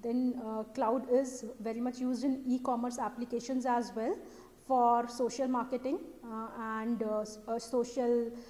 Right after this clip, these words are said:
exchange of goods and services, and for its Salesforce dot com is a very good example. Then for social implementations, we have Facebook, we have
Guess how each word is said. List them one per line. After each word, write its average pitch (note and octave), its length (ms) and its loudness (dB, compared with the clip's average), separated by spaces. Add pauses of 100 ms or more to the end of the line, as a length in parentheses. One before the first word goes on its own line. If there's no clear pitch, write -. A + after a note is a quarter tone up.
(180)
exchange B3 480 0
of G#3+ 120 0
goods A#3+ 220 2
and B3+ 160 2
services, A#3+ 640 -2
and B3 180 0
for B3+ 220 0
its - 180 -10
Salesforce B3+ 960 -2 (460)
dot A#3+ 260 0
com B3 280 4
is B3 220 0
a A#3+ 80 -2
very A3+ 200 -2
good B3 160 -4
example. G#3+ 580 -2 (420)
Then A#3+ 460 0
for B3+ 220 2
social C#4+ 840 0 (180)
implementations, C4 880 0
we B3 100 0
have B3+ 220 -2
Facebook, B3+ 600 0
we B3 140 -2
have B3 380 4